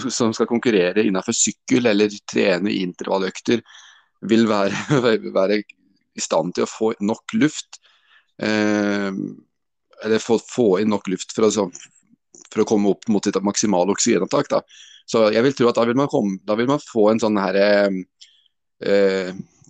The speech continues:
maksime-, maksimalt oksygenopptak med munn lukket, og maksimalt oksygenopptak med åpen munn. <laughs> Så da, da kommer det litt an på hva slags omgivelser man sykler i. Altså,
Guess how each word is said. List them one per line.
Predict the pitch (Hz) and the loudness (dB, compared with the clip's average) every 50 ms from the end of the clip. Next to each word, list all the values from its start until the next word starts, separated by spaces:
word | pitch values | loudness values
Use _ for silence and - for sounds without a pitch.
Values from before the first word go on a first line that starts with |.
| _ _ - | _ _ -2
maksime-, | 110 107 110 - - - 120 110 104 104 104 104 - | -2 0 0 0 0 -2 0 0 0 0 -2 -2 -2
maksimalt | - 110 110 107 - - 131 120 107 101 107 113 120 123 - _ _ _ - - - | -2 -2 -2 -2 -2 -2 -2 0 0 2 2 2 0 0 -4 _ _ _ -20 -14 -12
oksygenopptak | 117 - - - 131 120 101 92 95 98 - 127 123 120 120 - - - | -8 -6 -4 -2 0 0 0 0 -2 -4 -4 -4 -4 -4 -4 -6 -8 -6
med | 101 101 104 101 107 117 120 110 | -2 0 0 0 2 0 0 0
munn | 120 127 131 135 135 | 0 -2 -2 0 0
lukket, | 139 135 - - 190 196 - _ - - _ _ _ _ _ _ _ _ _ _ _ | 0 -2 0 -2 -4 -4 -4 _ -20 -20 _ _ _ _ _ _ _ _ _ _ _
og | _ - - 120 117 120 | _ -2 0 0 2 2
maksimalt | 123 127 - - 139 131 123 113 113 113 - 123 117 113 113 113 113 - | 0 -2 -2 -2 -2 -2 0 0 -2 -4 -4 -2 -2 0 0 0 0 0
oksygenopptak | 131 120 - - 131 117 117 113 131 123 - 131 | -2 -2 0 2 2 2 2 2 0 0 2 2
med | 120 120 131 | 2 4 4
åpen | 131 123 - - - 123 117 117 | 4 4 2 2 -2 -4 0 0
munn. | 110 107 120 113 - - - - _ _ _ _ - | 2 2 0 0 -2 -4 -6 -10 _ _ _ _ -10
<laughs> | 117 - _ _ _ - - - - - - - - _ | -10 -10 _ _ _ -20 -20 -20 -20 -20 -20 -20 -20 _
Så | - - 123 120 | -2 0 2 2
da, | 127 123 - | 2 2 2
da | 160 143 131 135 147 139 | 2 2 2 2 0 0
kommer | 127 117 117 | -2 -2 -2
det | 123 123 | -2 -2
litt | 113 110 | 0 0
an | 104 104 98 | -2 -2 -2
på | 117 113 | -2 -2
hva | 107 107 | 0 0
slags | 104 110 110 - - | 0 -2 -4 -4 -4
omgivelser | 120 113 104 101 92 92 95 104 | -4 -2 -2 -2 -4 -6 -6 -6
man | 110 - | -6 -6
sykler | - 131 - - - 110 90 117 | -6 -8 -10 -10 -12 -8 -4 -2
i. | 127 135 127 | -2 0 0
Altså, | 113 - 120 113 | 0 0 0 -2